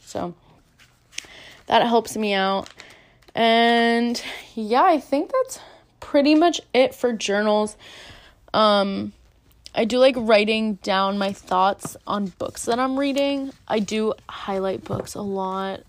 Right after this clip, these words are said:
I do. Some people hate writing in books, but I'm one of those people that I will underline everything and more because I just love it. Um, so yeah,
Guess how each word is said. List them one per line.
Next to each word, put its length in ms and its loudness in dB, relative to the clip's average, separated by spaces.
I 140 -10
do. 480 -6
Some 280 -6
people 280 -2
hate 280 -4
writing 300 -2
in 120 -8
books, 340 -4
but 200 -4
I'm 140 -4
one 100 -6
of 60 -6
those 180 -8
people 240 -8
that 160 0
I 80 0
will 160 -2
underline 560 -4
everything 880 -8
and 300 -8
more 400 -6
because 320 -12
I 80 -6
just 220 -12
love 180 -4
it. 160 -6
Um, 300 -2
so 140 -4
yeah, 280 2